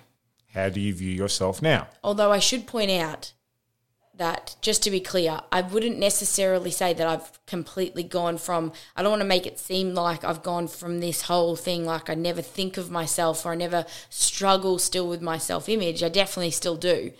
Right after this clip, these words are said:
Speaker 2: There are definitely still times that I catch myself thinking that I'm fat.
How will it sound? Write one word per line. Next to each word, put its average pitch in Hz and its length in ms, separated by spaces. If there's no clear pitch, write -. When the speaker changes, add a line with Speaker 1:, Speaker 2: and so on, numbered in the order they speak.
Speaker 2:
There 185 180
are 180 80
definitely 196 360
still 180 220
times 170 520
that 175 120
I 170 80
catch 185 340
myself 175 380
thinking 185 480
that 175 100
I'm 151 200
fat. - 520